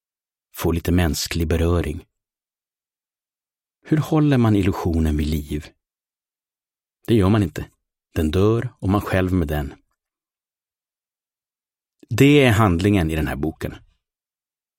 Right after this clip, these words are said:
När du kommer till slutet har du inte lärt dig någonting. Du vet lika mycket eller lite som du visste innan. Ingen blir rikare eller mer erfaren.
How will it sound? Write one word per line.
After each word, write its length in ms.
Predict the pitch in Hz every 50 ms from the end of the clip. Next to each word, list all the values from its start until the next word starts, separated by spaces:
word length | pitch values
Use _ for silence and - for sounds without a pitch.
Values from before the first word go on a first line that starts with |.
| _ _ _ - -
När 80 | 90
du 80 | 98 101
kommer 240 | - 117 120 147 147
till 120 | 147 -
slutet 540 | - - - 101 101 - - 104 - - -
har 160 | - 110 107
du 60 | 107
inte 180 | 101 - - 90
lärt 240 | 87 85 87 - -
dig 100 | 95 87
någonting. 520 | 95 95 101 98 - - - - - _ _ _ _ _ _ _ _ _ _ _ _ _ _ _ _ _ _ _ _ _ _ _ _ _ _ _ _ _
Du 120 | - - 87
vet 160 | 90 82 -
lika 300 | 98 98 87 - - 104
mycket 320 | 123 127 110 - - -
eller 140 | 95 85 90
lite 480 | 90 92 82 - _ - - 113 - - -
som 220 | - - - 98 87
du 80 | 92
visste 300 | 90 92 - - - 92
innan. 380 | 87 76 69 71 78 73 - - _ _ _ _ _ _ _ _ _ _ _ _ _ _ _ _ _ _ _ _ _ _ _ _ _ _ _ _ _ _ _ -
Ingen 460 | - 135 113 98 95 101 113 127 131 120
blir 140 | 117 120
rikare 500 | 107 113 98 78 - _ - - 113 127
eller 140 | 127 117 107
mer 200 | 92 85 78 78
erfaren. 640 | 85 82 71 - - - 82 85 85 82 78 76